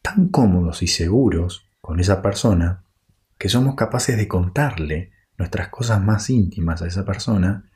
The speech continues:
porque sabemos que las va a cuidar, que además las va a apoyar, nos va a señalar si estamos equivocados y nos va a decir siempre la verdad, y que nosotros haremos lo mismo con esa persona. Por lo tanto, se va estableciendo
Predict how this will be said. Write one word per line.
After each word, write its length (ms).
porque 220
sabemos 380
que 100
las 140
va 80
a 60
cuidar, 640
que 120
además 280
las 160
va 60
a 60
apoyar, 680
nos 180
va 120
a 40
señalar 760
si 100
estamos 380
equivocados 880
y 80
nos 140
va 80
a 40
decir 280
siempre 360
la 100
verdad, 400
y 100
que 120
nosotros 400
haremos 340
lo 120
mismo 380
con 160
esa 180
persona. 540
Por 120
lo 100
tanto, 280
se 100
va 100
estableciendo 1000